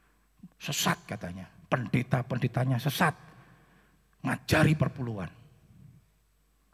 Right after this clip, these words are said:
sesat katanya. Waduh, luar biasa, saudara, ya. Tapi akhirnya dibalas oleh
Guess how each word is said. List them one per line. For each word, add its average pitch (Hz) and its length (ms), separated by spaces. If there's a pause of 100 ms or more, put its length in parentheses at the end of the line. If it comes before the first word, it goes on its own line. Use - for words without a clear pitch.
(180)
sesat - 400
katanya. 92 400 (140)
Waduh, - 420 (960)
luar 92 220
biasa, 104 580
saudara, 98 320
ya. 107 160 (1800)
Tapi - 240
akhirnya 101 320
dibalas 98 640
oleh 92 240